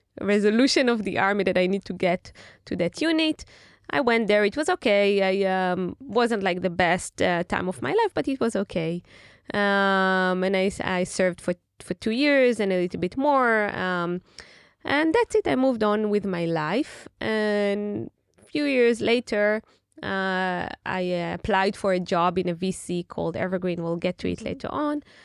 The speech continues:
Speaker 1: And then a few years, and, and I was accepted. And several years after, I had,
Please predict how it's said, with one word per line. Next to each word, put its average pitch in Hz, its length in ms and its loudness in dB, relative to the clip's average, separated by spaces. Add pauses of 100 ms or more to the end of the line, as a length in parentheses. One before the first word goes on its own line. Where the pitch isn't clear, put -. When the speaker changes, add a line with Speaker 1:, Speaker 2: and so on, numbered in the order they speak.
(300)
Speaker 1:
And 202 720 2
then 370 220 4
a 330 40 2
few 277 280 -2
years, 254 400 2
and, 220 280 2
and 247 120 4
I 240 60 4
was 220 180 4
accepted. 285 800 -2
And 202 260 -4
several 240 460 2
years 233 160 2
after, 240 400 0
I 196 40 0
had, 185 220 -2